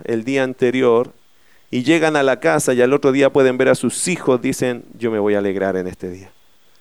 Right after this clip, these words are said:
porque ayer casi no lo conté más". El salmista está pensando en algo así. "Jehová me mostró su salvación", y por eso después dice, "Este es el día que hizo Jehová, nos gozaremos y alegraremos en él,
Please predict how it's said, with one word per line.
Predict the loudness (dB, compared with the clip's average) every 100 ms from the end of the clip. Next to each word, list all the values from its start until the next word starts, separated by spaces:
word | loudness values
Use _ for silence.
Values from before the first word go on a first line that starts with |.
| _ _ _ _ _ _ _
porque | -6 -2 0
ayer | 0 0 0
casi | 0 -2 0
no | 0
lo | 0
conté | 0 -2 -4
más". | -6 -10 -18 -20 -20 _ _ _ _ _ _ -6
El | 0
salmista | 2 2 2 2
está | 2 2
pensando | 0 0 0 2
en | 2
algo | 2 2
así. | 0 -2 -6 -14 _ _ _ _ _ _ _
"Jehová | -2 2 2 2 4
me | 4
mostró | 2 2 4 4 6
su | 4 4
salvación", | 4 4 4 4 4 4 4
y | 2
por | 4 4
eso | 4 4
después | 4 4 4 4
dice, | 4 4
"Este | 4
es | 4
el | 4
día | 4 4
que | 2
hizo | 2 4
Jehová, | 4 4
nos | 4 4
gozaremos | 4 4 6 6 6 4
y |
alegraremos | 4 6 4 6 6 6 4 4
en | 2
él, | 4 4 2 -2